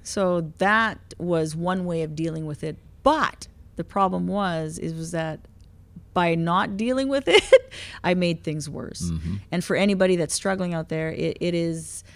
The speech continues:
Speaker 1: um, by far better to actually address your issues rather than not, because the road is a dar-, it, it can lead to a dark place, like I did.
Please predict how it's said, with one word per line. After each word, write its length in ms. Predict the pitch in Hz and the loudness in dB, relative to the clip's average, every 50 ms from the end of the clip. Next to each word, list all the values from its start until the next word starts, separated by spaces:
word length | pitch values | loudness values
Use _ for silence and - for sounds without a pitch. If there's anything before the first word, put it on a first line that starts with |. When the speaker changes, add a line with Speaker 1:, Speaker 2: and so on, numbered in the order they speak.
| - - - - - - | -20 -20 -20 -20 -20 -12
Speaker 1:
um, 400 | - - 170 165 160 160 165 165 | -8 -6 -4 -4 -4 -4 -4 -6
by 240 | 151 - 175 175 185 | -4 -2 0 0 0
far 260 | 185 - 196 185 175 | -2 0 0 0 0
better 440 | 170 160 - 175 175 180 185 175 170 165 | 0 0 0 0 0 0 0 0 0 -2
to 300 | 165 - - 165 160 160 | -4 -6 -6 -4 -4 -4
actually 360 | - 156 160 165 - - 165 | -4 -4 -6 -6 -4 -4 -4
address 400 | 160 156 156 156 160 165 - - | -4 -4 -4 -4 -4 -4 -4 -6
your 80 | 165 160 | -4 -4
issues 420 | 160 170 - - 170 160 156 151 | -4 -4 -6 -6 -6 -6 -6 -4
rather 260 | 160 156 151 156 160 | -2 -2 -2 -2 -2
than 200 | 151 156 151 151 | -2 -2 -4 -4
not, 260 | 151 151 151 170 185 - | -2 -4 -4 -4 -4 -6
because 640 | 185 170 - 160 160 156 156 151 151 151 - - - - - | -6 -4 -4 -4 -4 -4 -6 -8 -10 -12 -14 -18 -20 -16 -6
the 100 | - 170 | -4 -4
road 640 | 160 160 170 170 170 175 175 175 175 170 170 165 160 - - - - - - - - - - - - - - - - - - - - - - - - - - - | -2 0 2 4 4 4 4 4 2 2 0 -2 -6 -10 -16 -20 -20 -20 -20 -20 -20 -20 -20 -20 -20 -20 -20 -20 -20 -20 -20 -20 -20 -20 -20 -20 -20 -20 -16 -6
is 220 | - 170 165 156 | -2 -2 0 0
a 40 | 160 | -2
dar-, 200 | 156 - - - | -2 -4 -6 -4
it, 160 | - 165 156 - | -4 -4 -4 -2
it 120 | - 160 - | -2 -2 -2
can 200 | - 175 170 170 | 0 0 0 2
lead 180 | 170 180 170 | 2 0 0
to 80 | - - | 0 -2
a 40 | 160 | -4
dark 320 | 156 - 160 156 151 - | -2 0 -2 -2 -2 -6
place, 400 | - - 160 156 165 202 220 - 196 | -6 -4 -2 -2 -2 -2 -2 -2 -2
like 140 | 165 151 | -2 0
I 120 | - 151 151 | 0 -2 -2
did. 320 | 151 160 160 156 175 - | 0 0 0 0 0 -2